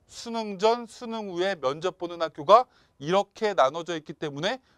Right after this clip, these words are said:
문과 학생들과 똑같이 내가 이걸 지금 준비해야 될 거냐, 수능 준비가 우선이 되어야 될 거냐 판단하셔야 되는 거고 논술도 마찬가지로 쭉 고민하셔야 되는데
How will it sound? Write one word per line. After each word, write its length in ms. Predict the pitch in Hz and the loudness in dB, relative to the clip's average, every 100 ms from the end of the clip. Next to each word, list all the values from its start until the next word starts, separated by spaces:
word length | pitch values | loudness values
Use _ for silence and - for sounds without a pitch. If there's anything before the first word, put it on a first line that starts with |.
| - | -10
문과 360 | 147 165 202 | -10 -2 2
학생들과 520 | 196 - 180 151 156 185 | 2 0 -10 -4 -2 -2
똑같이 680 | - 240 226 - 151 92 _ _ _ | -4 4 4 4 -6 -6 _ _ _
내가 320 | - 135 185 160 | 0 2 4 4
이걸 380 | 131 185 208 | 2 2 2
지금 440 | 202 - 170 180 190 | -2 -8 -6 -6 -6
준비해야 500 | 180 180 170 175 165 | -12 -14 -6 -4 -2
될 140 | 139 | -4
거냐, 440 | - 113 143 120 80 _ _ _ - | -4 4 6 6 0 _ _ _ -18
수능 420 | - 226 233 214 | -12 -6 -6 -6
준비가 420 | 196 165 180 208 | -12 -10 0 2
우선이 380 | 170 190 190 185 | 2 -4 -6 -2
되어야 240 | 175 165 | 0 0
될 100 | 160 | -2
거냐 280 | 151 165 233 | -2 2 0
판단하셔야 680 | - 269 254 240 226 208 185 | 2 -2 0 -2 -4 -4 -4
되는 180 | 170 | -6
거고 420 | 175 151 143 247 - - - - | -4 2 4 4 0 -20 -18 -4
논술도 500 | 156 180 175 170 165 | -2 -2 -4 0 4
마찬가지로 680 | 139 - 151 139 156 196 | 4 2 -2 -2 0 -2
쭉 320 | 208 240 240 226 | -2 -6 -6 -4
고민하셔야 540 | 170 165 170 160 170 | -6 -4 -6 -4 -6
되는데 500 | 151 117 101 151 110 | -6 -6 -2 0 0